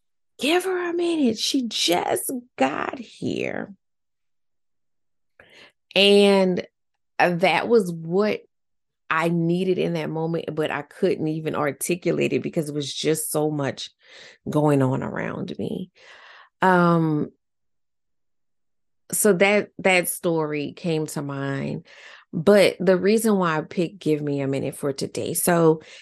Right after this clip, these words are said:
yesterday was the day I normally would put the podcast out. And usually, you know, if I don't have it pre-recorded, um, I'll get up that morning and,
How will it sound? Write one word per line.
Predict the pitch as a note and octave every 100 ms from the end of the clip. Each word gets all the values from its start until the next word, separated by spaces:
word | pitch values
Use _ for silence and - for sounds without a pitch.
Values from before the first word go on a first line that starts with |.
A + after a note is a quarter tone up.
| _
yesterday | D#3 E3 E3+ - F3+ E3 D#3
was | D#3+ D#3
the | D#3+
day | C#3+ D3
I | D3
normally | C3+ C3 D3 D3+ D3
would | D3+ -
put | D#3+ C#3+
the | D3
podcast | D3 C3+ C3 C#3+ C#3+
out. | C#3 C#3 C3+ -
And | C#3 C3
usually, | C3+ C#3+ C#3+ D3+ D3 C#3 _ _ _ _ _ _
you | - E3
know, | B2+ -
if | E3+ D3+
I | C#3+
don't | D3 C#3+ D#3+
have | D#3 C#3+
it | C#3 - _ _ _ -
pre-recorded, | E3+ D#3 D3+ - D#3+ D3 C#3+ C#3 C3+ - -
um, | D3 C#3+ C#3+ C#3+ C#3 C#3+ - - - _ -
I'll | C#3 C3+ - - _ _ -
get | - D#3
up | D#3
that | D#3+ -
morning | D3+ D3 D3 D3+ C#3+ C#3
and, | C3+ C3+ C3+ C3+